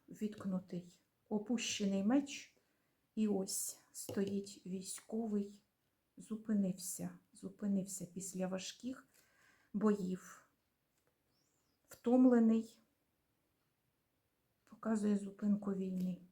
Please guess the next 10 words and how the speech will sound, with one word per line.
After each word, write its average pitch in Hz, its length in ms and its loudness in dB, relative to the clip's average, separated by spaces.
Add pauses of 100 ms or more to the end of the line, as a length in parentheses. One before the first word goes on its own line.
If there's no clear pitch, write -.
Припинення 247 600 6
війни 208 340 4
карти. - 580 -6 (140)
Нова 214 320 8
колода 208 400 0
показала 185 600 -2
припинення 220 760 0 (140)
війни. 175 320 -10 (1700)
Ну, 214 160 0
колоди. 202 560 -10